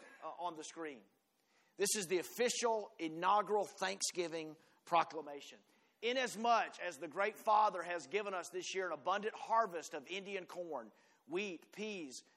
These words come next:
beans, squashes, and garden vegetables, and has made the forest to abound with game and the sea with fish and clams. And inasmuch as he has protected us from the ravages of the savages,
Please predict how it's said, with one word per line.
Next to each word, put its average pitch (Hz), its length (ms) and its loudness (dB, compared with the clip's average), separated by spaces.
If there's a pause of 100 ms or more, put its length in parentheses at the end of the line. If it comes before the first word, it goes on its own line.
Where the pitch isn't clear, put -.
(140)
beans, 185 400 -4
squashes, 165 600 0
and 147 140 -10
garden 175 320 0
vegetables, 123 680 -8 (380)
and 175 100 -6
has 175 160 -6
made 202 240 2
the 202 80 -4
forest 226 520 2
to 175 80 -4
abound 180 360 -2
with 147 160 -12
game 180 420 -4
and 139 100 -10
the 139 60 -10
sea 190 320 -4
with 151 180 -8 (100)
fish 202 320 -6
and 147 140 -14
clams. 151 760 -8 (840)
And 175 160 -8
inasmuch 196 600 0
as 175 160 -2
he 190 140 -6
has 175 180 -4
protected 180 540 -4
us 143 200 -6
from 160 140 -8
the 151 80 -6
ravages 175 760 0 (280)
of 156 100 -4
the 165 80 -4
savages, 156 800 0